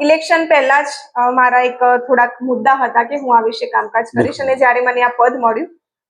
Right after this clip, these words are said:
Speaker 1: તો ગામમાં ઘણા બધા કામની શરૂઆત already થઈ ગયેલી છે.
Speaker 2: હમ.
Speaker 1: અમારા ગામમાં અત્યાર સુધી મનરેગા હેઠળ
Speaker 2: બિલકુલ,
Speaker 1: કે જે
Speaker 2: બિલકુલ.
Speaker 1: ગ્રામીણ ક્ષેત્રે રોજગાર ગેરંટી યોજના છે, બરાબર, રોજગારની તકો પૂરી પાડે છે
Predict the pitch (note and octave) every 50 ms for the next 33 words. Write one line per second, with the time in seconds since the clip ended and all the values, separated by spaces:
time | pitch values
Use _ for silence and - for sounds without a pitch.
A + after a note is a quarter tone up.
0 | _ - D4+ D4+ D#4 D4+ - E4 C4+ C4 C4+ C#4 C#4+ C#4+ C#4+ C#4+ C#4+ C#4 C4 C4
1 | B3+ C4+ C4 C4+ C#4 C4+ C4 B3+ B3 B3 B3+ B3+ - B3+ A#3+ A#3 A#3+ B3 B3 B3
2 | - A#3 A#3+ A#3 A#3 A#3+ B3 B3 A#3+ B3+ A#3+ A3+ A#3 - A3+ A3 G#3+ A3 A3+ -
3 | - C4+ B3 A#3+ A#3+ B3 B3+ B3 B3+ A#3+ A#3 B3 B3 A#3+ A#3+ C4 C4 C#4+ C#4+ D#4
4 | C#4 C#4 C#4+ C#4 C4 A#3+ A#3+ B3 C4+ C#4 C4+ C#4 C4+ C4+ C4+ B3+ - - - B3+
5 | - - - _ _ A#2+ B2+ A#2 - - - - - - - A3+ - C#4+ A#3+ A3+
6 | C#4+ B3 B3 B3 B3 C4 D4 D4+ D4+ D4+ D4 D4 D4 - - - D4 C#4+ - D4
7 | D4 D4 C#4+ C4 B3 B3 B3 - D4 C4+ C4+ C4 C4 C#4 B3 B3 B3 B3 B3 C4
8 | B3 A3+ A3+ A3 A3+ A#3 A3+ A#3 A#3 - A3+ A3+ B3+ C4+ D4 D4 D4 C4+ C4+ A#3
9 | A3 - - C4 B3+ B3 B3+ C4 B3+ A#3+ A#3 A#3 B3+ B3 - A#3+ A3 - - C4+
10 | - - A#3 A#3 A#3 A#3 G#3+ G3+ F#3+ - - - D#4